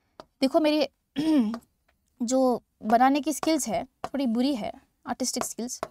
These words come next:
but please adjust। ये क्या है? अपना हंसता खुश हुआ डक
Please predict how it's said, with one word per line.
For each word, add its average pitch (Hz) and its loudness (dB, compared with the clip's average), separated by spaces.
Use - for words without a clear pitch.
but - -14
please - -10
adjust। - -8
ये 320 2
क्या 320 6
है? 277 4
अपना 277 -2
हंसता - -2
खुश 311 -6
हुआ 254 4
डक - 0